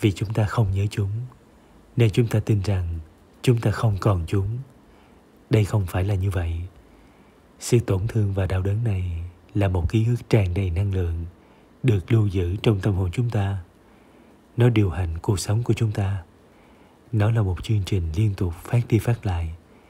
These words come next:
và đánh lừa bạn tin rằng bạn là nạn nhân. Khi bạn giữ chặt những cảm xúc tiêu cực, bạn sẽ trao quyền lực của mình cho kẻ đã làm tổn thương bạn, cho phép tiềm thức của bạn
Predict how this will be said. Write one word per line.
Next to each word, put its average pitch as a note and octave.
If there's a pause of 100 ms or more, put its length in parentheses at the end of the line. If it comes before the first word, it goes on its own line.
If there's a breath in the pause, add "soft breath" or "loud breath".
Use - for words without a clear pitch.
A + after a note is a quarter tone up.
(360 loud breath)
và F2+
đánh A2+
lừa G#2+
bạn E2
tin G2+
rằng E2+ (460)
bạn F2+
là F2
nạn E2+
nhân. G2 (1200 loud breath)
Khi -
bạn F#2
giữ F#2+
chặt F#2+
những G2+
cảm F2+
xúc A#2
tiêu G#2
cực, E2+ (1080 loud breath)
bạn G2+
sẽ G#2+
trao G#2+
quyền F2+
lực F2+
của A2
mình G2+ (260)
cho G#2+
kẻ G#2
đã G2+
làm F#2 (140)
tổn F#2+
thương G2+
bạn, E2+ (840 loud breath)
cho A2+
phép A#2+
tiềm F#2
thức A#2
của A#2+
bạn E2+